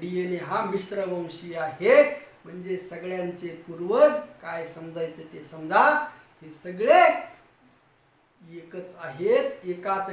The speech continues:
डीएनए तून तयार झालेले आहेत. आणि याच्याही पुढं जर तुम्हाला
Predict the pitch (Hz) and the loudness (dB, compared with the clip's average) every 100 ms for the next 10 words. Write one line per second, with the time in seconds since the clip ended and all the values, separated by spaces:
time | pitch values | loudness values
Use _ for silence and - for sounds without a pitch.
0 | 151 170 175 175 - 175 170 180 160 160 | -8 -6 -4 -4 -6 -8 -10 -8 -8 -8
1 | 143 151 151 156 143 147 151 147 - _ | -8 -12 -12 -12 -14 -16 -16 -16 -20 _
2 | _ _ _ 175 160 151 165 165 196 185 | _ _ _ -18 -16 -10 -10 -6 -8 -6
3 | 240 - 214 202 190 180 165 - _ _ | -8 -10 -6 -4 -2 -4 -6 -12 _ _
4 | 147 165 233 - 202 175 165 175 | -12 -6 -6 -6 -8 -6 -4 0